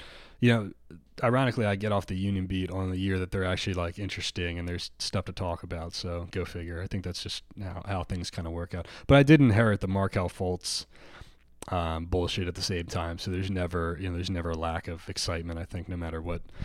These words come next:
what beat I end up on. But listen, I mean, it was, it was really, really disappointing on Sunday. I don't know how else you can say it. But if, if you're looking for a, a silver lining, you know, you,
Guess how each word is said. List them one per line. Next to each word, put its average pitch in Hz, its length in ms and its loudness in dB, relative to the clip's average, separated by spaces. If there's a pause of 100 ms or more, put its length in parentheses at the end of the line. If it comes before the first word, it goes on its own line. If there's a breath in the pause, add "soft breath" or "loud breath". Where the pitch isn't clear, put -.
(340 loud breath)
what 104 180 0
beat 113 180 6
I 98 140 4
end 95 180 2
up 95 200 0
on. 92 200 0
But 131 140 4
listen, 139 320 4
I 110 60 4
mean, 120 200 6
it 120 120 2
was, 123 200 4
it 131 80 6
was 127 160 8
really, 120 200 4
really 117 160 4
disappointing 104 840 -2
on 90 120 -6
Sunday. 85 380 -4
I 87 60 -2
don't 98 140 -4
know 92 160 -2
how 92 200 -2
else 92 160 -2
you 92 60 -6
can 90 120 -6
say 101 300 0
it. 87 100 -4
But 107 120 0
if, 110 140 -2
if 107 200 0
you're 113 100 4
looking 123 260 2
for 110 260 2
a, 90 120 0 (480 loud breath)
a 104 40 -6
silver 101 360 2
lining, 104 420 0
you 98 80 0
know, 98 200 0
you, 98 180 -8